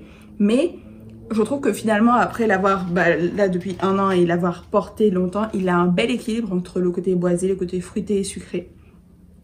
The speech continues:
et le côté floral. Et, euh, franchement, je pense que c'est un, un parfum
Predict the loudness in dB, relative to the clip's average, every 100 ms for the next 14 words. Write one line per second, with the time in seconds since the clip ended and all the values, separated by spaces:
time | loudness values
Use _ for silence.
0 | -20 -20 -6 2 2 2 0 -2 -2 -2
1 | -4 -6 -14 -20 -20 -20 -20 -20 -20 2
2 | 4 6 6 4 4 2 0 0 -2 -4
3 | 2 2 2 -4 -6 -2 -2 0 2 2
4 | 2 -2 -2 -4